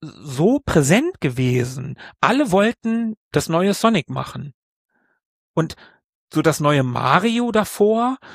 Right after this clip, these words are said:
ja, man wollte schon irgendwie, wie gesagt, die Qualität von Mario erreichen, aber gefühlt wollte niemand das neue Mario machen. Aber das neue Sonic wollten sie alle machen, den neuen Maskottchen-Plattformer,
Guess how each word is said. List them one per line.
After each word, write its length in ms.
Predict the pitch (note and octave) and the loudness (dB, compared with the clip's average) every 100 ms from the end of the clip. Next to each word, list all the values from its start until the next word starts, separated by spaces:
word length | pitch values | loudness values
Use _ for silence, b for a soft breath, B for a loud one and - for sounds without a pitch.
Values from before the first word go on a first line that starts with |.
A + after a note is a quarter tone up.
| B | B
ja, 300 | A#2+ B2+ G3+ | -6 -2 0
man 160 | A3+ B2+ | 0 0
wollte 200 | D3 F#3+ | -2 -2
schon 200 | D3+ C#3+ | -8 -6
irgendwie, 400 | C3+ C3+ C3 C#3 | -4 -4 -6 -6
wie 80 | D3+ | 0
gesagt, 240 | G#3 - | 0 0
die 60 | C#3 | -4
Qualität 460 | C#3+ C3 - G3+ | -2 0 2 0
von 120 | - | 0
Mario 320 | C#3 D#3 D#3 C3 | 2 4 4 0
erreichen, 540 | B2+ D#3+ A3+ - A3+ B B | 0 2 2 0 -10 B B
aber 200 | D3+ D3 B B B _ _ _ | -4 -4 B B B _ _ _
gefühlt 720 | C3+ C3 - - D4 D#3 A#2+ - | -8 -8 -8 -4 0 0 -2 -4
wollte 220 | C#3 C3 | -4 -2
niemand 360 | D3 G#3+ D#3+ | 0 0 0
das 140 | D3+ - | -2 -2
neue 220 | C#3 B2+ | -2 -2
Mario 600 | B2+ F3 A3 B2 A#2+ - | 0 2 4 2 -2 -6
machen. 420 | - - - B2+ - | -10 -10 -10 -12 -12
Aber 180 | - C#3+ | -4 -2
das 140 | C3+ | -2
neue 180 | C3+ B2 | -2 -4
Sonic 320 | - F3 C4 | 0 0 2
wollten 220 | B3 A#3+ G#3+ | 0 0 -2
sie 100 | E3+ | -2
alle 160 | D3+ | -2
machen, 340 | B2+ A#2 - - _ _ _ _ F3 | -6 -12 -16 -20 _ _ _ _ 4
den 300 | G3+ A3 F#3 | 6 6 4
neuen 360 | F#3 F#3+ F#3 - _ - | 2 0 -2 -8 _ -8
Maskottchen-Plattformer, 1120 | D3+ - F#3+ - C3+ - B2 - B2 B2+ B2+ | -8 -2 -2 0 -2 0 -2 -2 -2 -2 -6